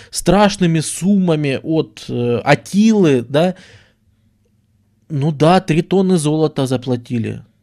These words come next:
Мы знаем, что три тонны чистого золота выдали Аттиле.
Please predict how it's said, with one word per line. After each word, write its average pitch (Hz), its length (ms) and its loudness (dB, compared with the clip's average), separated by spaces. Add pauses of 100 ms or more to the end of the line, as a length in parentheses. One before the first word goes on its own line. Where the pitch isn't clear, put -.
(120)
Мы 131 200 0
знаем, 151 440 2
что 131 360 0 (640)
три 208 340 0
тонны 185 600 0
чистого 139 640 -2
золота 139 480 0
выдали 123 420 2
Аттиле. 117 600 0